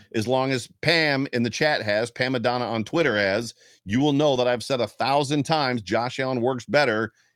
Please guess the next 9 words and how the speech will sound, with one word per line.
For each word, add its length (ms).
if 160
he's 320
in 160
an 80
up-tempo 560
offense. 400
He 80
just 240
does. 320